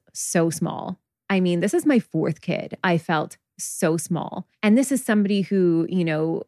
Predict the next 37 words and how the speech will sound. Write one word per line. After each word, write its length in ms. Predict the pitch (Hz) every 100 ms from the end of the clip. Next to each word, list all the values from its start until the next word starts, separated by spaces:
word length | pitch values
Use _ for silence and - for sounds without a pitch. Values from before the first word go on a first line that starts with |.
| _
lives 400 | 190 196 226 190
and 180 | - 175
breathes 380 | 170 196 175 165
and 180 | 180
discusses 560 | 165 156 - 180 - 170
confidence. 680 | - 185 214 208 151 143 - - _ _
Uh, 440 | 190 180 190 185 -
when 160 | 202
it 120 | 196 -
came 200 | 226 214
to 80 |
motherhood, 540 | 180 160 196 208 254 262
I 100 | 220
felt 220 | - 175 -
completely 840 | 190 165 190 190 190 170 175 170 - - _
shaken. 560 | - - 165 165 147 -
It 160 | 156 160
m-, 120 | 165 -
made 220 | 190 208
me 140 | 247 262
feel 240 | 220 240
like 180 | 247 214
I 140 | 180
was 220 | 180 185
twenty-one 500 | - - 196 214 220
years 240 | 208 202 180
old 200 | 196 208
again, 480 | 165 156 156 170 175 - -
sitting 360 | - 233 247 226
in 80 |
a 60 | 185
hospital 460 | 190 220 - 190 170
bed 320 | 170 165 160
trying 360 | - 180 196
to 100 | 202
figure 320 | 180 196 185 180
out 320 | 170 156